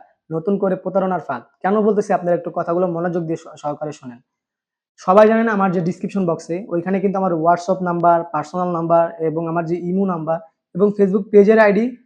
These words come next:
আ, যেটা আমি চালাচ্ছি না বর্তমানে, হয়তো সময় স্বল্পতার কারণে ওইখানে সময় দিতে পারতাছি না এবং Facebook আইডিটা পর্যন্ত দেওয়া আমার।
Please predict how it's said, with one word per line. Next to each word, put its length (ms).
আ, 140
যেটা 200
আমি 120
চালাচ্ছি 440
না 80
বর্তমানে, 560
হয়তো 240
সময় 400
স্বল্পতার 440
কারণে 260
ওইখানে 280
সময় 320
দিতে 160
পারতাছি 340
না 140
এবং 280
Facebook 300
আইডিটা 240
পর্যন্ত 300
দেওয়া 300
আমার। 160